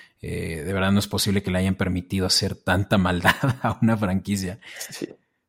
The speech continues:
Speaker 1: Pero, pues, así
Speaker 2: Sí.
Speaker 1: está la cosa. Mínimo obtienen a ese gran quarterback, pero, pues, sí,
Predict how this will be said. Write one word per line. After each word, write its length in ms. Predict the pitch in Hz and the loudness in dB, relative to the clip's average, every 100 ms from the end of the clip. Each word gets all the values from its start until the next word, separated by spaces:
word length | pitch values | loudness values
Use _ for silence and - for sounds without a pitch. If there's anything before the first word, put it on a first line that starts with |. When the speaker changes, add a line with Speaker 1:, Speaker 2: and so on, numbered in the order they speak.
| _ | _
Speaker 1:
Pero, 400 | 95 95 95 90 | 2 4 2 0
pues, 160 | 95 95 | -2 0
así 140 | 92 | 2
Speaker 2:
Sí. 40 | 107 | 2
Speaker 1:
está 140 | - | 2
la 140 | 101 - | -2 2
cosa. 240 | 113 113 | 2 6
Mínimo 360 | 107 110 107 95 | 6 8 8 4
obtienen 400 | - 107 101 98 | 4 4 6 4
a 140 | 95 | 4
ese 380 | 98 110 95 92 | 4 4 2 0
gran 280 | 98 98 98 | 0 0 0
quarterback, 600 | 107 117 123 143 139 - | 2 4 4 4 0 -4
pero, 300 | 98 92 - | -2 -2 -4
pues, 160 | 98 | -4
sí, 280 | - 190 208 | 2 2 2